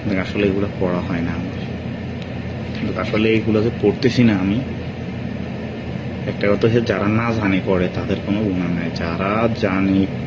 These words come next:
পড়ে না তাদের অনেক গুনাহ হয়। কিন্তু তারপরেও যতটুকু পারি, ঠিক আছে নি, মাঝে মধ্যে চেষ্টা করি এক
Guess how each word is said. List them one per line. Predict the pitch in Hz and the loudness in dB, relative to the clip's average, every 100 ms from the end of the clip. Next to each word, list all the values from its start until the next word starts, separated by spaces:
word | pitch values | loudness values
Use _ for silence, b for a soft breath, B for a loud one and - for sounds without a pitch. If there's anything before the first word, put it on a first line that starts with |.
| - | 0
পড়ে | 95 117 | 2 4
না | 98 87 - | 2 0 -4
তাদের | 92 90 101 104 | -2 2 4 4
অনেক | 92 - - - 95 87 85 - | 2 -2 -6 -4 -2 -2 -4 -2
গুনাহ | 85 85 | -2 0
হয়। | 87 82 - - - - - - - - - | -2 -4 -6 -6 -8 -8 -8 -8 -6 -6 -4
কিন্তু | 117 113 - | -2 0 0
তারপরেও | 117 117 131 143 | 0 2 4 4
যতটুকু | 127 113 107 120 B B - | 4 2 2 -2 B B -4
পারি, | 120 110 107 - | -2 0 0 0
ঠিক | 104 101 | -2 0
আছে | 95 110 | 0 0
নি, | 110 | 2
মাঝে | 98 92 92 | 2 0 0
মধ্যে | 104 98 101 | 0 2 0
চেষ্টা | - 131 - 104 90 | 4 2 2 0 2
করি | 95 95 | 2 2
এক | 92 | 2